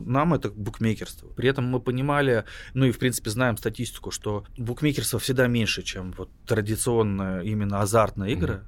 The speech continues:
Speaker 1: Ну, потому что в букмекерстве думать нужно, да, думать всегда сложнее, чем, чем, чем не думать. Вот.
Speaker 2: <laughs>
Speaker 1: Пусть там никто не обижается, <laughs> да, да, ну, ну, неважно. Майндсет у человека, который, э, ну, участвует в этих азартных играх, он другой,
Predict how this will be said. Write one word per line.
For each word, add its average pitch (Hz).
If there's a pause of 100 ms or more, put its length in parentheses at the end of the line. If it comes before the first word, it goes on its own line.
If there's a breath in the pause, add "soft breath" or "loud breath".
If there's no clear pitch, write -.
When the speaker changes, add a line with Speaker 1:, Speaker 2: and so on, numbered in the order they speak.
(120)
Speaker 1:
Ну, 170
потому 180
что 147
в 139
букмекерстве 143
думать 101
нужно, 87
да, 113
думать 120
всегда 127
сложнее, 123
чем, 104 (100)
чем, 110
чем 110
не 107
думать. 87 (480 loud breath)
Вот. 101 (320)
Speaker 2:
<laughs> -
Speaker 1:
Пусть 120
там 104
никто 101
не 98
обижается, 139
<laughs> -
да, 110 (160)
да, 110
ну, 110
ну, 127
неважно. 104 (200 loud breath)
Майндсет 143 (300 loud breath)
у 113
человека, 120
который, 110
э, 110
ну, 120
участвует 101
в 101
этих -
азартных 101
играх, 98
он 110
другой, 117